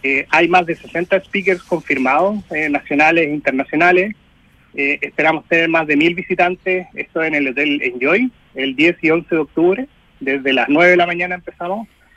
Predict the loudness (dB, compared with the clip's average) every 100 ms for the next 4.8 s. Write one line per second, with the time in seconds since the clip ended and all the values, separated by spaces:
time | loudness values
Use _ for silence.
0 | _ -10 -6 -4 -2 -2 -2 -4 -2 0
1 | 2 2 -2 -6 -8 -4 -2 -2 -2 -2
2 | -2 0 2 2 -2 -2 -4 -2 -2 -2
3 | -2 -4 -6 -8 0 4 4 4 2 -2
4 | -6 -12 _ _ -12 -10 -10 -14